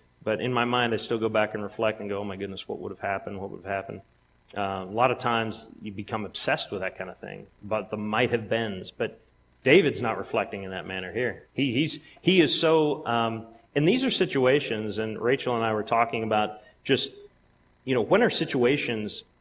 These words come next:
in verse two it says, "They rose up against him." So it's this imagery of sudden ambush, an unexpected situation, a sneak attack, something like that rising up. So it was so bad that they would have been completely wiped out.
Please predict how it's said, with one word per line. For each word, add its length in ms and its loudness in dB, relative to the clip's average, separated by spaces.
in 60 -8
verse 280 2
two 200 2
it 100 2
says, 300 0
"They 140 4
rose 400 4
up 420 0
against 400 -4
him." 200 -14
So 340 0
it's 280 -2
this 140 0
imagery 520 2
of 140 -8
sudden 420 4
ambush, 640 0
an 120 -6
unexpected 680 2
situation, 640 -2
a 80 -6
sneak 360 -2
attack, 520 -2
something 360 2
like 240 4
that 320 2
rising 480 6
up. 340 -4
So 460 2
it 140 4
was 400 0
so 260 6
bad 420 4
that 120 -6
they 80 4
would 120 4
have 60 0
been 140 -2
completely 420 -2
wiped 320 2
out. 340 -4